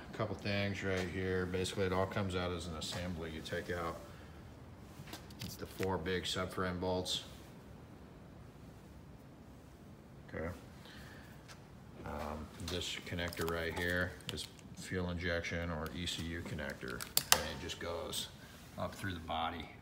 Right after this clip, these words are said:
right there. Okay.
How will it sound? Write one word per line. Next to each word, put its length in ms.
right 240
there. 260
Okay. 260